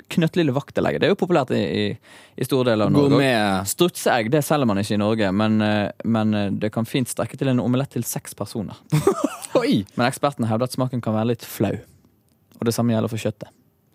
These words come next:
Speaker 1: Flau smak i munnen hvis du
Speaker 2: Flau?
Speaker 1: spiser en struts. Eh, det tror det betyr litt sånn, eh,
Speaker 2: Det er sånne dumme ord de plutselig skal begynne å bruke.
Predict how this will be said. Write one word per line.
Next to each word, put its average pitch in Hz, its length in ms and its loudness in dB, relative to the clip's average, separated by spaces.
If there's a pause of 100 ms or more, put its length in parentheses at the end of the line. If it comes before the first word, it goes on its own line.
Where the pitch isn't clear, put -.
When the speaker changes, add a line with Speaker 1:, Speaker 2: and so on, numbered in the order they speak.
(100)
Speaker 1:
Flau 160 160 4
smak 123 340 -2 (160)
i 123 60 0
munnen 120 260 2 (220)
hvis - 140 -10
du 156 80 2
Speaker 2:
Flau? 156 100 2
Speaker 1:
spiser 170 200 2
en 113 60 0
struts. - 360 -4 (320)
Eh, 120 80 -2
det 147 160 0
tror 160 100 2
det 127 120 0
betyr 120 280 0
litt 113 160 -2
sånn, 104 240 -2
eh, 85 60 -4
Speaker 2:
Det - 80 -2
er - 160 0
sånne 254 100 2
dumme 220 320 6
ord 147 300 4
de 113 80 2
plutselig 135 320 -2
skal 139 100 -2
begynne 135 160 0
å 120 80 0
bruke. 113 300 0